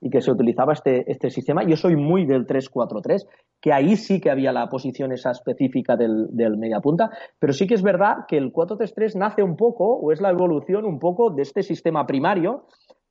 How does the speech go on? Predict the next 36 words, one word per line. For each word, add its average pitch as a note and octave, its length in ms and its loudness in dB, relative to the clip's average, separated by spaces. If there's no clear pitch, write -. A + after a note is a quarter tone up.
ah, C#3 280 -2
con D#3+ 140 2
la C#3+ 80 2
voluntad D3 340 0
de A#3 80 -2
ser A3+ 140 -6
un G3 100 -4
poco E3+ 220 -4
más D#3 180 -6
estable, G3+ 480 -2
de F3+ 100 -4
introducir C#3 600 -2
otro F#3 260 0
defensor F#3+ 680 0
y E3 100 2
de D3 360 4
intentar D3+ 380 0
buscar G3+ 300 -2
superioridades E3+ 720 -2
por D#3+ 180 0
otra, D#3 440 2
por C#3+ 120 -2
otra C#3 220 0
parte, A#2 260 -4
¿no? A3 200 -6
Con D3 160 0
lo C#3 120 0
cual, G#3+ 260 0
como D3 200 -4
tú G3+ 140 -6
bien G#3+ 180 -2
dices, A#3+ 420 -4
esa G#3 300 -2
posición F3+ 500 0
de C#3+ 80 -2
mediapunta F3+ 720 -2